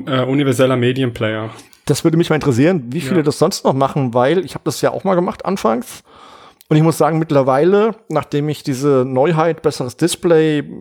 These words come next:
Speaker 2: höhere Auflösung ein bisschen und so, nachdem die vorbei war, muss ich sagen, bin ich doch wieder zurückgegangen zu, ich guck's mir auf dem iPad an, einfach vom Komfort her.
Speaker 1: Mhm.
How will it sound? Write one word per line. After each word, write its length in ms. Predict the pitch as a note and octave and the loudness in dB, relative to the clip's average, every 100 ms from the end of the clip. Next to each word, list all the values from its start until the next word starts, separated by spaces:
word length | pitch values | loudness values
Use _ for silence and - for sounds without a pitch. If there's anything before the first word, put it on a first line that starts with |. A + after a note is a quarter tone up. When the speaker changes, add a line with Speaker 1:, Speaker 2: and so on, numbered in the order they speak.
| - | -8
Speaker 2:
höhere 640 | A#2+ D#3 C#3 D3 C#3+ C3 | -6 -6 -6 0 0 2
Auflösung 420 | C#3 E3+ F#3 D#3 | 2 0 0 0
ein 40 | D3+ | 0
bisschen 280 | F3 - D#3+ | -2 -2 -4
und 100 | C3 | -2
so, 320 | C#3+ D#3+ D#3+ - - - - | 2 0 -2 -10 -16 -8 -4
nachdem 380 | C3+ D3 C#3+ | -2 0 0
die 160 | B2+ F3 | 0 -2
vorbei 420 | - B2 C3+ E3 | 0 0 2 2
war, 180 | A#2+ C3 | 2 0
muss 120 | B2+ | 0
ich 100 | D#3 | -4
sagen, 420 | - A#2+ E3+ F3 - | 0 0 0 -4 -4
bin 100 | D#3 | -4
ich 100 | - | -4
doch 160 | F#3 | -2
wieder 120 | D#3+ | -2
zurückgegangen 640 | - C3+ C3+ B2+ B2 A#2+ A#2 | 0 0 0 2 2 0 -2
zu, 260 | - B2+ | -2 -2
ich 100 | C#3 | -2
guck's 240 | - - C#3 | -6 -4 -2
mir 80 | |
auf 80 | B2 | 0
dem 100 | A#2+ | -2
iPad 340 | - B2+ B2+ A#2 | -4 -2 0 0
an, 200 | A#2+ A#2 | -2 -2
einfach 460 | A#2+ - D3 - - - _ | -4 0 -2 -2 -16 -20 _
vom 220 | - C#3 | -6 -4
Komfort 400 | - B2+ - D#3+ | -2 -2 0 -2
her. 220 | A#2 A2 - _ _ _ - | -2 -6 -8 _ _ _ -16
Speaker 1:
Mhm. 300 | C3+ C3+ | -14 -14